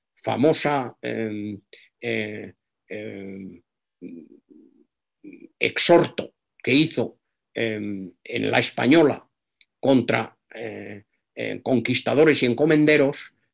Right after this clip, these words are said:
eh, em, es ot-, otro caso más, y son muchos los que de algún modo se sienten que ellos representan,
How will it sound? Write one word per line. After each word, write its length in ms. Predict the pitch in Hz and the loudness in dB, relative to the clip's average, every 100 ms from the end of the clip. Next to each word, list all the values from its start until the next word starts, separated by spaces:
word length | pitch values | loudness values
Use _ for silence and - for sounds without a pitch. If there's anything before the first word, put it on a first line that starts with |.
| _ - | _ -10
eh, 260 | 120 131 - _ _ | -8 -8 -14 _ _
em, 440 | - 110 104 82 78 _ _ _ 104 101 92 87 57 - _ _ | -10 -10 -10 -14 -20 _ _ _ -14 -12 -12 -12 -16 -20 _ _
es 400 | - 139 156 - | -4 -2 -2 -2
ot-, 320 | - 175 - _ _ - - | 4 4 2 _ _ -16 -16
otro 420 | - 170 170 175 | -4 0 4 4
caso 280 | - 165 - | 4 2 2
más, 520 | 143 170 - - - - | 4 2 0 -6 -10 -10
y 80 | |
son 220 | 113 165 165 | -2 2 4
muchos 680 | 165 165 - 147 - - _ _ _ _ _ | 4 4 2 -4 -4 -14 _ _ _ _ _
los 320 | 117 131 135 | -2 0 0
que 380 | - 165 170 - _ _ | 2 2 2 -2 _ _
de 160 | 107 | -4
algún 460 | 110 104 120 160 160 | -2 0 2 2 4
modo 300 | 156 147 151 | 4 6 2
se 200 | - 131 | 0 -2
sienten 600 | 117 165 165 156 113 117 _ _ _ _ _ _ | 0 4 4 2 -2 -6 _ _ _ _ _ _
que 220 | 117 131 | 2 4
ellos 260 | 156 156 143 | 6 6 6
representan, 1040 | 131 131 127 123 170 160 139 101 - - | 4 0 0 0 4 4 2 -4 -8 -18